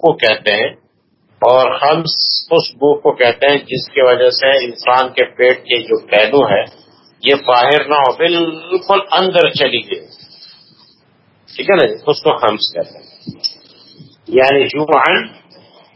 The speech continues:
بالکل وہ بھوک جو کہ آپ کے جسم سے ہی نمایاں ہو جائے، یعنی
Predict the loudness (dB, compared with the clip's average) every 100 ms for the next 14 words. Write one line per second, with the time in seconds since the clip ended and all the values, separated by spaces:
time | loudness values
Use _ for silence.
0 | _ 0 2 2 2 2 2 2 2 2
1 | 0 0 0 2 2 4 2 0 0 2
2 | 2 0 2 0 0 -2 0 -2 0 -2
3 | -2 -2 2 2 2 0 -6 _ _ _
4 | _ _ _ _ -4 0 2 2 2 2
5 | 2 2 2 0 0 0 0 -2 -10 -20
6 | _ _ _ _ _ _ _ -2 2 2